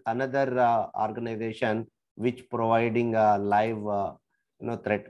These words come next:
map is, uh, FireEye. FireEye అనేది కూడా one of the, you know, very, uh,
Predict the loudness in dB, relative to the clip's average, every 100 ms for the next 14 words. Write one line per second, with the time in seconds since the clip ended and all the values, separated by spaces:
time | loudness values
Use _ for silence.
0 | 0 2 2 -2 -2 0 0 2 6 6
1 | 4 0 _ 4 4 2 -2 -4 _ _
2 | _ _ 2 4 4 2 0 -2 -4 -6
3 | 0 0 2 0 -2 0 2 2 2 -2
4 | -6 -2 0 0 -2 -6 -6 -4 -2